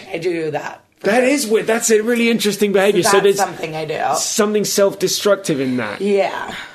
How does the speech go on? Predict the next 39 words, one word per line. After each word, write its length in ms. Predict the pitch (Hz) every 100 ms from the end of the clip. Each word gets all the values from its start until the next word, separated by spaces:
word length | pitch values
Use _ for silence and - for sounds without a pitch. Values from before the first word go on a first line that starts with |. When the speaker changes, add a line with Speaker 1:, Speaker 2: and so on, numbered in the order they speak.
| - _ _ -
Speaker 2:
And 200 | 151 156 165
what 160 | 196
Speaker 1:
Or, 80 | 254
Speaker 2:
would 80 | 262
Speaker 1:
like, 120 | 254
I 120 | 240
know 140 | 233 226
I 60 |
have 120 | 220
a 40 | 214
flight, 220 | 220 208
important 300 | 185 196 196
thing, 100 | 190
and 80 | 175
I'll 100 | 170
just 220 | 170 -
stay 160 | 170 160
up 100 | -
till 120 | 156
six 260 | - - -
A 80 |
M. 300 | 165 - - _ _ -
You 180 | 214 220
know, 240 | 185 202
like, 180 | 214 202
I 140 | 185
just, 260 | 190 202 -
like, 140 | 196
will 120 | 196 190
fuck 600 | - - 180 180 175 -
things 600 | - - 180 175 175 160
up 280 | 180 - 262
a 40 |
little 500 | 269 294 311 160 - _ _ _ _
if 180 | - 185
it's 220 | 180 -
going 340 | 170 175 165 165
too 140 | 160
good. 260 | 131 113